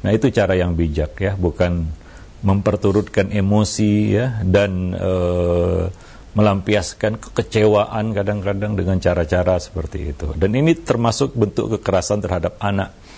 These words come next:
Ya, kita telah melepas haknya, hak perlindungan. Anak ini punya hak untuk dilindungi, terutama oleh kedua orang tuanya. Ya, dan merupakan satu bentuk kezaliman juga ketika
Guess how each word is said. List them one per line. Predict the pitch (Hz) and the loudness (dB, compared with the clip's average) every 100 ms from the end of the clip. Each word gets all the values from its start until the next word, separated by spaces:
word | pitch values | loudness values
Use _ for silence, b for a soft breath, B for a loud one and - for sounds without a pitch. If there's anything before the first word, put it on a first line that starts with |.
| B B B - | B B B -4
Ya, | 107 123 117 | 0 0 2
kita | 113 - 123 127 | -2 2 2 2
telah | 127 117 120 | 2 0 0
melepas | 110 110 127 123 - | 0 0 0 0 -2
haknya, | 127 - 135 113 85 78 - - B B B B - | -4 -2 -2 -2 -4 -10 -16 -20 B B B B -4
hak | 131 131 - | 0 0 0
perlindungan. | 107 101 117 120 107 | -2 2 4 4 2
Anak | 98 101 104 | 0 -2 -2
ini | 107 123 135 131 - | -2 -2 -2 -4 -6
punya | - 120 117 | 0 2 2
hak | 143 143 120 | 2 2 2
untuk | 107 104 | 0 2
dilindungi, | 104 98 95 117 110 76 73 - - | 2 2 4 2 2 -2 -6 -14 -4
terutama | - 110 - 117 127 | 0 2 2 2 2
oleh | 110 110 | 0 0
kedua | - 92 98 98 | 0 0 2 2
orang | 92 85 | 0 0
tuanya. | 82 90 87 78 - - - - B B B B B B - - | 0 0 -2 -8 -12 -20 -20 -20 B B B B B B -20 0
Ya, | 101 127 | 2 2
dan | 101 107 | 2 2
merupakan | 120 123 131 131 135 | 2 2 2 2 2
satu | 127 110 120 | 0 0 0
bentuk | 110 113 113 107 | 0 0 0 0
kezaliman | 120 110 107 110 107 | 2 4 4 2 2
juga | 104 165 156 117 | 4 4 4 2
ketika | 101 110 90 123 127 127 | 2 0 2 2 2 0